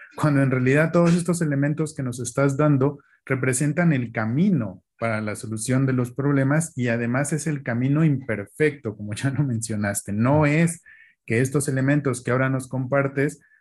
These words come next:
vayan a resolver todos los problemas del mundo humano, del mundo político, del mundo social, sino que hay que situarse un poco en esta idea de que probablemente la mejor forma de resolver los problemas del mundo político, del mundo social,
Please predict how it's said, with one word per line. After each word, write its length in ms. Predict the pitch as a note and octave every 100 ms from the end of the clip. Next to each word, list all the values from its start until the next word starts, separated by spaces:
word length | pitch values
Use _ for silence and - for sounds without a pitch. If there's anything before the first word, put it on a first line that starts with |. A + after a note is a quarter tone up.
| -
vayan 260 | A#2+ C#3 D#3
a 60 |
resolver 800 | C3+ A#2+ A2+ A#2 A2 A#2 D3 D3+
todos 180 | C#3+ D3
los 200 | C#3+ C#3
problemas 500 | A#2 A#2 C3 C3+ C3
del 140 | A2+
mundo 320 | A2+ B2 B2 A2
humano, 520 | A2 D3 E3+ B2 G#2+
del 140 | G#2+ G#2+
mundo 580 | A#2+ B2+ B2 B2+ A#2 -
político, 760 | G2 B2+ D#3+ C#3 B2 A#2+ A2 G2+
del 160 | G#2+
mundo 320 | A#2 B2 B2+
social, 500 | A#2+ A2+ - D#3 B2 - - _ _ _ _ _
sino 260 | C3+ C3
que 340 | C3+ C3 B2+ - _ _ _
hay 120 | - D3
que 100 | F#3+
situarse 440 | G3 E3 E3+ E3+
un 100 | E3+
poco 200 | E3+ E3+
en 60 | E3
esta 240 | D#3+ D#3+
idea 300 | D#3 D3+ D#3+
de 280 | C#3 C3+ B2
que 120 | B2+
probablemente 1040 | B2 C3+ C3 D3+ A3+ G3+ C#3 A2+ A#2 E3+ - _ _ _ -
la 160 | A#2+
mejor 400 | A#2+ A#2 - E3+
forma 480 | E3+ - E3+ D#3+ C#3
de 80 | A2+
resolver 720 | A2 G#2+ A2 G#2+ B2 B2 A#2
los 220 | A#2 A2
problemas 540 | - A2 A2+ A#2+ A#2+ G#2+
del 120 | G#2+
mundo 340 | A2+ A#2 A2+
político, 580 | A2+ G#2+ A#2+ A#2+ A#2 G#2+
del 80 | G2+
mundo 280 | A2 A#2 A#2+
social, 480 | A#2 A#2+ B2+ C#3+